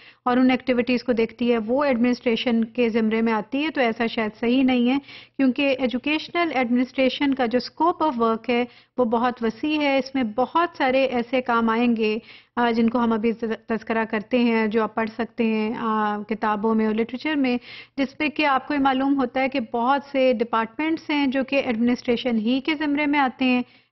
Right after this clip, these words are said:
एजुकेशनल एडमिनिस्ट्रेशन के ज़िम्मे में आते हैं, या बहुत से डिपार्टमेंट्स की ऐसी एक्टिविटीज हैं, अ, जो कि उनकी एक्टिविटीज की अगर कोर एक्टिविटी में नहीं भी आती, तो वो उस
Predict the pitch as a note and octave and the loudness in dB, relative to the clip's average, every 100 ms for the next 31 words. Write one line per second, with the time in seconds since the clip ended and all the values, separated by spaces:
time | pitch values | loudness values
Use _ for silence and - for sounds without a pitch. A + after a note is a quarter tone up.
0 | B3 A3+ A#3+ B3 C#4+ D4 C#4+ C4 C#4 C4+ | -2 -2 0 -2 -2 -2 0 0 0 0
1 | B3+ C4 C4 B3 B3 B3 B3 A3+ - A#3 | 0 0 0 0 0 0 0 -2 0 0
2 | A#3 - - _ C4+ A#3 A#3+ D4+ D4+ - | -2 -6 -20 _ 0 0 0 0 -2 -2
3 | C#4 B3+ B3 A#3 A#3 B3+ B3 - C4+ B3 | -2 -2 -2 -2 0 0 0 -2 -2 -2
4 | - C4+ C4 - B3+ C#4 E4 D#4+ C4+ G#3+ | -2 -4 -2 -2 -2 0 0 -2 -2 -2
5 | G3+ - _ _ _ _ _ _ - C4 | -4 -12 _ _ _ _ _ _ -4 0
6 | B3+ B3+ B3+ C4 C#4 C4 B3+ C4+ - B3+ | 2 2 2 0 2 0 2 -2 0 -2
7 | B3+ C4 B3+ - B3 B3 B3+ - D#4 F4+ | 0 -2 -2 -2 0 0 -2 0 0 2
8 | E4+ - B3+ B3+ B3+ B3 A#3 A#3+ B3+ A3 | -2 -2 -2 0 0 2 2 2 2 -2
9 | A3 B3 A#3+ B3 C4 - | -2 -2 0 0 -2 -6